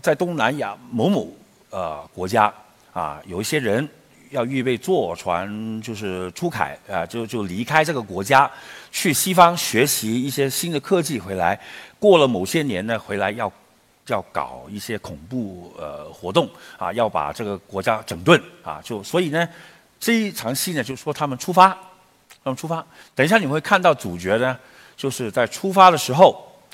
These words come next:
上船的那一刻啊，短短的大概，呃，二十三十秒哈，你会听到一个音乐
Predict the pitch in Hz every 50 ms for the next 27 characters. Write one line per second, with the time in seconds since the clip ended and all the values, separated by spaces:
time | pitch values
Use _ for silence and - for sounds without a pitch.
0 | - - - - - 247 233 190 139 113 107 - - - - 80 98 113 127 117
1 | 123 123 117 110 104 - - - - 156 101 - - - - - 76 - - 90
2 | 127 170 180 151 98 76 85 95 95 - 113 104 92 107 101 101 98 92 85 -
3 | - - - - - - - - - - - - - _ _ _ _ _ _ _
4 | _ _ _ - 113 104 104 101 98 95 90 85 - - 95 117 117 - - 143
5 | 135 117 - - 110 - 151 147 147 - - 127 131 104 65 62 - - 92 85
6 | 80 - _ _ _ _ _ _ _ _ _ _ _ - 98 95 123 123 147 165
7 | 160 139 127 117 110 98 98 104 101 98 90 80